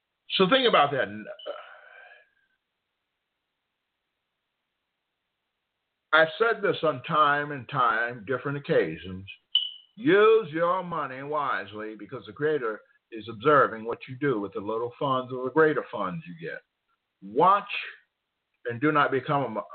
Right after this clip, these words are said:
as God says, uh, fool, and his money departs. Previous experience should teach you, but if you're using it scientifically, that's a different ball game. But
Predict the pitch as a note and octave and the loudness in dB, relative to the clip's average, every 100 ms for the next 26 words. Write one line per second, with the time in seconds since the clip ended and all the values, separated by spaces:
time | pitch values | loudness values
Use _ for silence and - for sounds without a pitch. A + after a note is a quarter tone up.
0 | - A#2+ G2+ F#2 A2 C#3+ B2 G#2 - - | -2 -2 -2 -6 2 4 4 2 0 -2
1 | A#2 F#2 G2 G#2 G2 F#2 F2 F2 _ _ | 0 0 -2 -4 -4 -2 -6 -8 _ _
2 | _ - F3+ E3 C3+ B2 B2+ G#2+ G#2+ G#2+ | _ 2 4 6 4 4 0 -4 -6 -2
3 | A#2+ G2 G2 G2 - - G3+ - - - | 0 0 -4 -6 -8 -4 0 0 0 -8
4 | - - - _ _ _ _ _ _ _ | -16 -18 -20 _ _ _ _ _ _ _
5 | - - _ F#3+ A#3 A#3+ G#3+ E3+ C#3+ G3 | -20 -20 _ 2 2 2 2 0 -2 0
6 | F#3 D3 C#3+ C#3 C3 - G#3 E3+ - C3 | 2 2 2 -2 -6 -6 -6 -6 -8 -6
7 | C3+ D3+ D3 A#2+ G#2 A#2+ A#2+ C#3 D3+ C#3 | -4 -4 -2 -4 -4 -4 -2 -2 -2 -4
8 | C#3+ C3+ - - B2 B2 - F3 E3 G2 | -8 -8 -6 2 4 4 2 0 0 -4
9 | - A2+ G#2+ - _ _ _ - B2+ C3+ | -4 -2 -2 -6 _ _ _ -2 2 4
10 | C3+ B2 A#2 D3 D3 A#2 F#2 F2+ B1 - | 4 2 0 4 4 4 0 -4 -4 -10
11 | _ _ _ _ _ _ _ _ D#3+ E3+ | _ _ _ _ _ _ _ _ 2 4